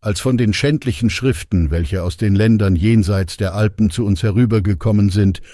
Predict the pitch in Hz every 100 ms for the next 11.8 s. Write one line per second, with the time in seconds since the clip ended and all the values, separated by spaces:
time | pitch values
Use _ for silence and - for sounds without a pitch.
0 | - _ _ - 123 131 123 143 117 117
1 | 113 104 143 113 98 90 85 95 82 76
2 | - 85 - 90 80 69 65 - _ _
3 | _ _ _ 135 127 156 170 135 139 127
4 | 127 123 117 - - _ _ _ - 120
5 | 101 113 110 98 131 - 120 113 98 90
6 | - - _ 127 131 - - 147 135 107
7 | 78 67 62 _ _ _ - 131 123 120
8 | 113 113 - 123 127 - 73 65 - _
9 | _ 131 - 127 117 117 - - - 131
10 | 123 117 - 120 - 127 85 101 98 120
11 | 107 104 - 90 82 - 69 62